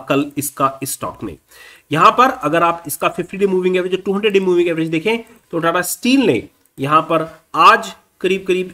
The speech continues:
एक सौ पांच का एक resistance लगने की उम्मीद थी, जो fifty day moving average है। Chart पर sale ने breakout दिखाया है, पर इसने breakout नहीं दिखाया है।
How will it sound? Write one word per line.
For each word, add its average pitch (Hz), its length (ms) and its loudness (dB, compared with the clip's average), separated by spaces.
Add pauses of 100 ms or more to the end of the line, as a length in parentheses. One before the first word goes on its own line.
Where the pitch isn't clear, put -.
एक 156 120 -4
सौ 185 140 -6
पांच 202 320 2
का 196 120 -2
एक 165 160 -4
resistance 143 680 -4
लगने 147 300 0
की 156 120 -2
उम्मीद 156 280 2
थी, 165 60 -4
जो 160 140 -2
fifty 156 260 -12
day 160 80 0
moving 165 300 -2
average 165 260 -2
है। 190 160 -4 (300)
Chart 165 260 2 (120)
पर 202 160 4 (240)
sale 202 400 6
ने 185 60 2
breakout 160 400 0
दिखाया 160 260 -6
है, 165 60 -4
पर 160 180 -8 (100)
इसने 165 200 -2
breakout 139 420 -2
नहीं 131 180 -2
दिखाया 123 300 -4
है। 117 160 -6